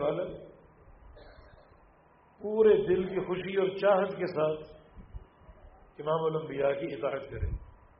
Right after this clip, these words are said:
یہ لفظ اطاعت،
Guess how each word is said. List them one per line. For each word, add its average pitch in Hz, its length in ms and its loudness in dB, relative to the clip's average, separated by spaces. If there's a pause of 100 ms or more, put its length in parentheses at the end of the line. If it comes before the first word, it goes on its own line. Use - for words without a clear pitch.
(2750)
یہ 139 100 -10 (100)
لفظ 160 240 -2
اطاعت، - 580 -2